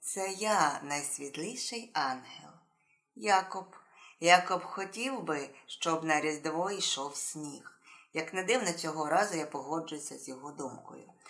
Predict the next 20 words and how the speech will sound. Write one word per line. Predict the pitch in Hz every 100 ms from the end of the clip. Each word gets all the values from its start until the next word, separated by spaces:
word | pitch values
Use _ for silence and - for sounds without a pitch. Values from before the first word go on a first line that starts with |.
| - - -
Дядько | 302 302 -
Альберт, | 277 262 151 135 - - - _ _ -
дядько | 151 147 - 170
Альберт | 170 175 185 254 - 180
раніше | 160 160 196 - 170
їздив | 143 156 160 165 156
на | 160 190
море, | 180 143 123 123 135 - - -
тепер | - 160 247 277 202
напросився | 156 - 139 - 202 202 156
до | 131 139
нас | 139 151 - -
на | 139
Різдво. | 151 160 160 - 127 123 123 _ _ - - - _ _
Кіт | - 302 302
Мау | 175 160 165 202 269 277 -
і | 196 220 233 -
Буддель. | 170 233 165 - - - - - _ _ _
Кіт | 156 -
Мау | 170 151 147